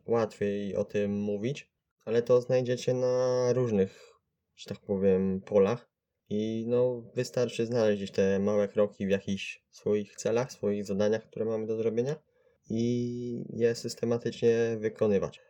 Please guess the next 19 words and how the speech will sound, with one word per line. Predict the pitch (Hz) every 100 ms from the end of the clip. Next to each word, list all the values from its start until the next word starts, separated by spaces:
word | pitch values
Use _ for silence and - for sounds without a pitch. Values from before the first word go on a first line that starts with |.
| _ _ _ _
Kolejnym | - 123 127 120
podpunktem | 113 - 120 - 110
C | - - 117
jest | 113 113 -
nigdy | 113 123 117
sto | - 120
procent | - 117 110
albo | 98 113 110
nic. | 101 - - _ - _ _ _
I | 107
tutaj | 113 120 117
znowu | 117 120
możemy | 117 110 113 117 107
odwołać | 110 107 110 113 -
się | - 107 107
do, | 101 107 107 101
powiedzmy, | - 104 101 - 104 104 104 -
trzymania | - 101 107 107 110 110 107 107 101
diety. | - 104 101 -